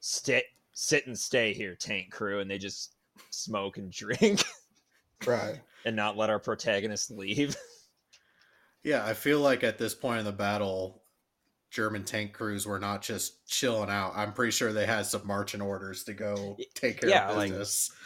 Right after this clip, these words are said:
Speaker 1: is there not a point that you need to be in your tank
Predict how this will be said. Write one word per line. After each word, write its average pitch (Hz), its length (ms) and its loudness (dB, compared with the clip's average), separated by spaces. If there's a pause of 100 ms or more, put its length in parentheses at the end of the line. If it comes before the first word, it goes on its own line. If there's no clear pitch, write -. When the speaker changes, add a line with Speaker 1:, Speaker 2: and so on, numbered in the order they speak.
(360)
Speaker 1:
is 139 160 4
there 135 160 2
not 135 160 6
a 147 60 8
point 120 400 -2
that 123 100 -2
you 104 160 -4
need 104 220 -4
to 110 120 -8
be 104 460 -2
in 117 160 -4
your 113 160 0
tank 104 640 -4